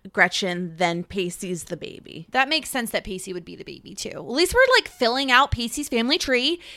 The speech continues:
Speaker 2: Even if we
Speaker 1: Yeah.
Speaker 2: aren't seeing his mom, at least we're getting a sister. That's good news.
Speaker 1: Right.
Speaker 2: Um,
Speaker 1: One
Speaker 2: so what is
Speaker 1: sister.
Speaker 2: your, what is your first impression of Gretchen, um, after seeing her interact with Dawson?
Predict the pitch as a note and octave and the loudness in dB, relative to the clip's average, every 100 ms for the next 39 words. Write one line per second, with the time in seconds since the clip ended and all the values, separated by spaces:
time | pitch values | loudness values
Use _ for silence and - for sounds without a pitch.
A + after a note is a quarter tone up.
0 | - C#4 D4+ E4 E4 G#3 G#3+ A3+ C4+ A#3+ | -6 -2 0 0 -2 4 4 4 0 -2
1 | C4+ B3+ C4 G3+ F4+ G#4+ D4 D4+ D4+ - | -4 -2 -2 2 2 4 4 2 -4 -4
2 | B3+ D#4+ - F4 F#4+ G#4+ - - - G3 | 0 2 2 4 4 2 0 -4 -2 0
3 | B3 D#4 A#3+ - G3+ F3+ E3 G#3 F4 - | 0 -2 -4 -2 -4 -4 -6 -4 -4 -4
4 | A3 G#3 E3 C3 - F#3+ C#4 C4+ C4+ A#3+ | -6 -4 -2 -4 -6 0 2 4 0 0
5 | - F#4 A4 D#3 A4 G#4 G#4 - D4+ G4 | 2 4 4 4 0 0 -2 -2 2 4
6 | G4+ A4 G#4 - C4 B3+ A#3+ A3+ A3 F#3 | 6 4 4 4 4 4 -2 -4 0 2
7 | - F#3 F#3 F3+ - F3 - F#3 E3+ E3 | 2 0 -2 -4 -2 0 2 0 0 -2
8 | E3+ F#3 F#3 F3 E3+ E3 - F3+ - F#3 | -8 -4 0 0 -2 -4 -2 -2 -2 -6
9 | - F3+ F#3+ F3 E3+ D#3+ E3 - - - | -6 -6 -6 -6 -4 -4 -4 -8 -10 -10
10 | - - | -12 -14